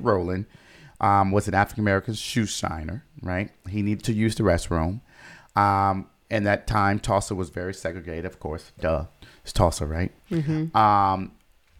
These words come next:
Speaker 1: very, very segregated. He needed to use the restroom. He knew that there was a building where he had the ability to use the be-, restroom. It was the Dressler Building, which is on the third floor, a restroom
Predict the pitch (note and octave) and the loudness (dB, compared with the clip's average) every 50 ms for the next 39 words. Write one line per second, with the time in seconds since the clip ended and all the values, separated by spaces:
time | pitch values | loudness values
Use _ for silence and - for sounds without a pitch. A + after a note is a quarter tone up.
0 | - - A2 G2+ F2 - - C3 C3 C#3 C#3 C#3 C#3 C#3 C3+ C3+ B2+ - - - | -20 -16 -16 -14 -8 2 6 8 8 8 6 4 2 0 0 -2 -4 -6 -8 -12
1 | - G2 C3 B2+ C3 C3+ C3 - - B2 A2+ A#2 G#2 G2 A2 G#2+ G#2+ G#2 - A2 | -6 0 2 4 4 4 2 0 -2 -2 -2 -2 -2 -2 0 0 0 0 -2 -4
2 | A#2 A2+ A#2 A#2 A2 - A2 G#2 G#2 G2+ - F#2 F#2+ G2+ G2+ G2+ - G2+ G2 F#2+ | -4 -2 -2 -2 -2 -2 -2 -2 -2 -2 -4 -4 -2 -2 -2 -2 -2 -4 -4 -4
3 | F#2+ F2+ G2+ A#2 A#2 A#2 A2+ A2+ A2+ A#2 A2 A2+ G2+ - - G#2+ G2+ G#2 G2+ G2+ | -4 -4 -4 -4 -2 -2 -2 -2 -2 -2 0 -2 -2 -2 0 0 0 0 0 -2
4 | - - - G2 F#2 D#2+ - - - A2+ A#2 A#2 G#2+ F2 F2+ F2+ F2 G2+ G#2+ G2+ | -4 -6 -8 -6 -6 -6 -4 0 4 4 6 6 4 2 0 -2 -2 -2 -2 -2
5 | G#2+ F#2 F2 E2+ - - - - C3 B2 A#2+ A#2 G#2+ G#2 G2 G2 G2+ G2 G2 G2 | -2 -2 -2 -4 -8 -14 -6 -4 -2 -2 0 -2 -4 -4 -2 0 2 2 2 2
6 | F#2+ - - - - - - - F#2+ F#2 - - G2+ G2+ G2 - - - G2 F#2 | 0 -4 -14 -20 -20 -20 -8 -4 -4 -2 2 2 2 2 2 -2 -4 -6 -6 -4
7 | F2+ F#2 F#2+ F2+ - - - - F2+ - - - G2 F#2 F2+ - - F#2+ F2+ E2+ | -2 -4 -4 -4 -6 -8 -4 -4 -4 -4 -4 -4 -4 -4 -4 -4 -2 -2 -2 0
8 | D#2+ F2+ - - E2 - - A#2+ A#2 - - - G2+ F#2 - - D#3 - E2 D#2 | 0 -2 -4 -4 -10 -4 2 2 2 2 2 -2 -4 -4 -2 -4 -6 -6 -8 -6
9 | E2 F2 G#2 B2 - - - - - - - G#2 G2+ - G2+ - - G2+ F#2+ F2+ | -6 -6 -8 -8 -10 -14 -20 -20 -18 -6 0 0 0 0 -2 -6 -4 -4 -4 -6
10 | - - - A#2 A#2 A#2 A2+ - - - G2+ G2 F#2 F2 F2 F2+ F2+ - - - | -8 0 2 4 4 4 4 0 -6 0 2 2 2 2 2 0 -2 -6 -14 -20
11 | - - - - - F#2+ F#2 G2+ G2 - - - G2 F#2+ F#2 F2+ F2+ F2+ F2+ | -20 -20 -12 -4 -2 0 2 2 0 0 -2 -2 -2 0 0 0 -2 -4 -6